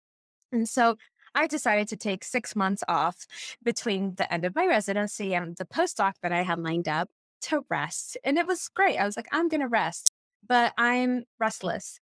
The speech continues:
I'm a restless individual, and that's me. And that is who I am, and I own it now. And I was, and I had a friend at the time who said,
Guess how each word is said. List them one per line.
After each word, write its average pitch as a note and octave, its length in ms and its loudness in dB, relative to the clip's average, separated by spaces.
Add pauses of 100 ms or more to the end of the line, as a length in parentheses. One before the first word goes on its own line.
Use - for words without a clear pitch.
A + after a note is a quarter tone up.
I'm G#3+ 180 0
a G3+ 60 0
restless G#3 420 0
individual, B3 720 2 (140)
and G3 160 0
that's A3 300 2
me. G#3 360 0 (200)
And G3+ 160 0
that G3 240 4
is A3 200 -2
who B3+ 140 -2
I A#3+ 100 4
am, G3 360 0
and G3 120 0
I G#3 160 -2
own G#3+ 220 2
it G3+ 140 -4
now. F3+ 360 0 (100)
And A3 140 2
I G#3 240 2
was, G#3 300 -6
and G#3 300 -2 (140)
I G#3+ 40 -6
had G#3 140 -4
a G#3+ 80 0
friend A#3+ 200 0
at B3 100 -2
the B3 60 -2
time G#3 360 -2
who G#3+ 60 -2
said, G#3 280 -2